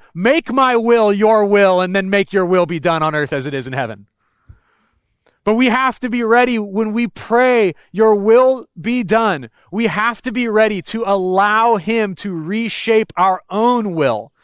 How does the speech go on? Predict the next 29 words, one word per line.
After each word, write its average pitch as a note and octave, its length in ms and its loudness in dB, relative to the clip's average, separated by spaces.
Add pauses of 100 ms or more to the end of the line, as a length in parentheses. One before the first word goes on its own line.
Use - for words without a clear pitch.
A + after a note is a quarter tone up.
(240)
to G3+ 140 0
reshape A3+ 520 0
our F#3+ 240 0
own A#3 440 0
desires, D#3+ 580 0
to E3+ 100 -10
reshape F#3+ 500 -2 (220)
our F#3 320 0
own G3 320 -2
hearts. D3 440 -4
We D#3+ 80 -6
have F3+ 240 -4
to E3+ 80 -18
be F3 120 -6
open E3 300 -4
to D3 60 -10
receiving C#3+ 760 -10 (320)
potentially E3 560 -6
difficult D3 640 -4 (260)
direction C#3 720 -4 (460)
and D3 240 -8
to E3+ 100 -6
follow C#3+ 460 -2
God's C3 400 -2
will. B2+ 240 -2
And B2 120 -6
this E3+ 200 -8
is E3 180 -10
why, D#3 400 0